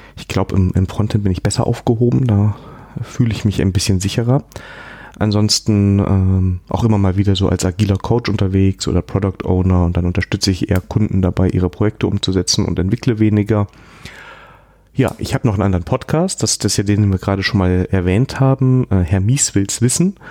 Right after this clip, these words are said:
der jetzt auch, ich glaub, schon drei Jahre alt ist, ich weiß es nicht, der hat immer so lange Sommerpause.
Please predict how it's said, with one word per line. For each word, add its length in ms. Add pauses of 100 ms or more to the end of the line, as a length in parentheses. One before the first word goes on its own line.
(400)
der 120
jetzt 280
auch, 260
ich 80
glaub, 140
schon 140
drei 180
Jahre 400
alt 200
ist, 200
ich 120
weiß 140
es 140
nicht, 120
der 80
hat 60
immer 140
so 80
lange 240
Sommerpause. 800